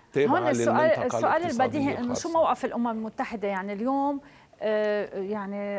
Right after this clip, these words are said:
Speaker 2: هل، آه، لما نحن عم نوضع هال-، هالخرايط وهالمساحات اللبنانية بالأمم المتحدة،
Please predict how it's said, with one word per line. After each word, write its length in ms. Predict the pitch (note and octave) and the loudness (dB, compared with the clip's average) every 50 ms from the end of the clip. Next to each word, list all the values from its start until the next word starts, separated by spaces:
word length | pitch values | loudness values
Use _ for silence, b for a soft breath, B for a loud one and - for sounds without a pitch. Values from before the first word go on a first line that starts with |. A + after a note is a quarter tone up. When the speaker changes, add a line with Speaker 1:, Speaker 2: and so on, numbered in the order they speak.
| - - | -6 -6
Speaker 2:
هل، 440 | A3 G3 F#3+ C#4 D#4 E4+ F4 E4 - | -6 -2 0 2 2 2 2 -2 -2
آه، 380 | - - G#3 G3+ F#3+ F#3+ F3 | 0 0 2 2 2 0 -2
لما 260 | - A3+ B3 B3 B3 | -2 -2 -2 0 0
نحن 280 | A#3+ A#3+ C4+ - - C4 | -2 -4 -4 -4 -4 -2
عم 320 | B3 A#3 G#3 G#3+ A3 A3 | -2 -2 -2 -2 -4 -4
نوضع 340 | A#3 C4 C#4 A#3 A#3 A3 G3+ | -4 -4 -2 -2 -2 -2 -2
هال-، 640 | G3+ G3+ G#3+ G#3 G#3 G#3 G3+ G3+ G3 F#3+ G3 F3 - - | -2 -4 -4 -4 -2 -2 -2 -2 -2 -2 -4 -4 -6 -8
هالخرايط 1400 | - F#3+ G#3+ G#3 G#3 G3 F#3+ F3+ F3 F3 - - - - - - - - - A3+ A3+ A#3 A3+ A3+ A3 G#3+ - - | -8 -6 -4 -4 -4 -4 -4 -6 -6 -8 -10 -12 -16 -16 -16 -16 -14 -6 -2 0 2 2 2 2 2 0 -2 -2
وهالمساحات 1080 | G#3+ G3 G#3 G#3 G#3 G3+ F3+ G#3 D#3+ G3 G#3 G#3+ - - A3 - - A3+ A3+ A3+ A3+ G#3 | -4 -4 -4 -6 -6 -8 -10 -12 -10 -10 -10 -10 -10 -10 -10 -4 -2 -2 -2 0 -2 -6
اللبنانية 840 | F#3 E3 F3 E3+ F3 F3 F3 F3+ F3+ F#3+ G3+ G3+ G#3 A#3 A#3 G#3+ | -8 -6 -8 -8 -8 -8 -10 -12 -10 -8 -6 -6 -4 -2 -2 -4
بالأمم 300 | F#3 F3 F3 C#3 G#3 G#3 | -4 -4 -8 -6 -6 -6
المتحدة، 720 | F#3+ F#3+ F#3+ F#3+ - - A3 - - A3 E3+ F3+ F3 E3+ | -6 -8 -10 -12 -10 -8 -10 -8 -8 -10 -8 -6 -8 -8